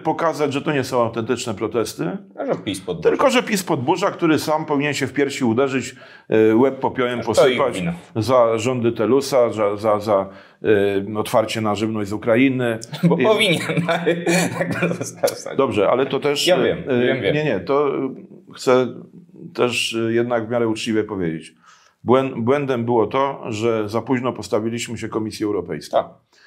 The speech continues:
Speaker 1: Bo to Komisja narzuciła wszystkim krajom.
Speaker 2: Owszem.
Speaker 1: No tak, ale to powinniśmy widzieć, jak Komisja nie widziała, albo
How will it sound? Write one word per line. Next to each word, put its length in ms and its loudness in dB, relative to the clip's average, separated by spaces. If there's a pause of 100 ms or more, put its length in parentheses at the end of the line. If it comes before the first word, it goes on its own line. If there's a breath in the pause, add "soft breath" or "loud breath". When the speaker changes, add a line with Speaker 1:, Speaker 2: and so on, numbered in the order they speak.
(120)
Speaker 1:
Bo 100 4
to 120 0
Komisja 680 0
narzuciła 600 0
wszystkim 380 -6
krajom. 320 0
Speaker 2:
Owszem. 280 -10 (140)
Speaker 1:
No 80 -2
tak, 240 0
ale 320 0 (520 soft breath)
to 80 -4
powinniśmy 480 0
widzieć, 440 -2 (460)
jak 160 0
Komisja 400 2
nie 120 -2
widziała, 420 0
albo 340 -2